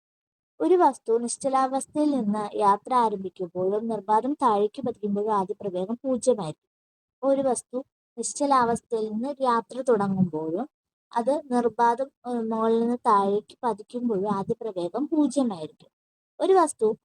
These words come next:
നിശ്ചലാ-, നിശ്ചലാവസ്ഥയിലാകുമ്പോൾ ആ വസ്തുവിന്റെ അന്ത്യപ്രവേഗവും പൂജ്യമായിരിക്കും. അപ്പോൾ ഒരു വസ്തു നിശ്ചലാവസ്ഥയിൽ നിന്ന് യാത്ര ആരംഭിക്കുമ്പോഴും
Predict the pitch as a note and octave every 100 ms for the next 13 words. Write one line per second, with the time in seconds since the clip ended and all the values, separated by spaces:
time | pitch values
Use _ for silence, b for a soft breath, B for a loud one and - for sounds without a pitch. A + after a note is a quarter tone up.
0 | _ C4 - D#4+ D#4+ D#4+ D4+ _ _ _
1 | - C4 - _ D#4+ D#4+ D4+ C#4 C#4 -
2 | D4+ C4+ F#3 F#3 G#3 A#3 - A3+ B3 A#3+
3 | A#3+ A#3 A#3 G#3 A3+ B3 A3+ G3 F#3 G3
4 | A#3 A3 F#3+ G3 F#3 D#3 - _ _ _
5 | _ _ _ - B3+ B3 C4 G#3 - C4+
6 | D#4 B3 - A#3+ A3+ A3 A3+ B3 B3+ C#4+
7 | D4 A#3+ A#3 C#4+ C#4 A#3 A#3+ A#3 - F3+
8 | E3+ F3+